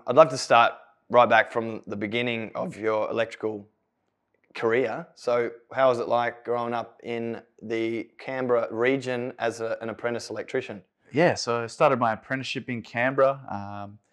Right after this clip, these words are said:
Speaker 2: pretty much straight after year twelve. So I finished year twelve and then started in the, in the January after year twelve.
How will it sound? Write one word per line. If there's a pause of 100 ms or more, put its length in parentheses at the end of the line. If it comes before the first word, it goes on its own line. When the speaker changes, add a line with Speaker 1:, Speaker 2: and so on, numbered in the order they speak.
(200)
Speaker 2:
pretty
much
straight
after
year
twelve.
So
I
finished
year
twelve
and
then
started
in
the,
in
the
January (180)
after
year
twelve.